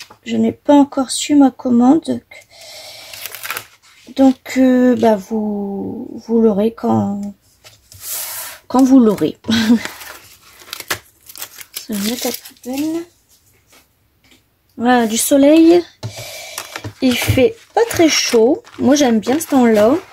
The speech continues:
Alors, donc là, en fait, on se retrouve avec, euh, trois papiers comme ça. Et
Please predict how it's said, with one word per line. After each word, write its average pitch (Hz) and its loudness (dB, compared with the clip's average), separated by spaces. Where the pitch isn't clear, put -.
Alors, 269 0
donc 277 2
là, 320 2
en 320 0
fait, 330 -4
on 254 0
se 262 -2
retrouve 294 0
avec, 269 -2
euh, 226 -2
trois - -4
papiers 277 -4
comme 240 -2
ça. 233 0
Et 254 -2